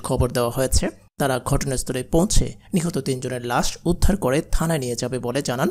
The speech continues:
মৎস্যজীবী ট্রলার মালিক সমিতির সভাপতি। সম্মানিত ভিউয়ার্স, ভিডিওটি লাইক, কমেন্ট, শেয়ার করে অন্যকে দেখার সুযোগ করে দিন এবং পরবর্তী দেশ বিদেশে ঘটে যাওয়া সব ধরনের খবরাখবরের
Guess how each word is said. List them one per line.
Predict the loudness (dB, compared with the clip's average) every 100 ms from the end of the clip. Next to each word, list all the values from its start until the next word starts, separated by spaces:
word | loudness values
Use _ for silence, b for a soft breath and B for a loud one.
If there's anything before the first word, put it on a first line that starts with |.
| -4 B B
মৎস্যজীবী | -2 0 0 -2 0 -2
ট্রলার | -2 0 0 -2
মালিক | -4 -4 -6 -6
সমিতির | -6 -6 -10 -8 -2
সভাপতি। | 2 2 2 -4 -8 -10 -14 -4 2
সম্মানিত | 6 6 8 6
ভিউয়ার্স, | 6 -4 0
ভিডিওটি | 0 0 -2
লাইক, | -4 -2
কমেন্ট, | -2 -2
শেয়ার | 0 0 2
করে | 2 2
অন্যকে | 0 6 6 6
দেখার | -2 -2 -4 -6 _ _ 6
সুযোগ | 6 6 2
করে | -2
দিন | -2 -4 0
এবং | 2 4
পরবর্তী | 6 6 6
দেশ | -4 -6 -6
বিদেশে | -8 -6
ঘটে | -2 -2 0
যাওয়া | -2 0
সব | 4 4 6
ধরনের | 4 2
খবরাখবরের | -6 -6 -6 -4 -2 -2 -2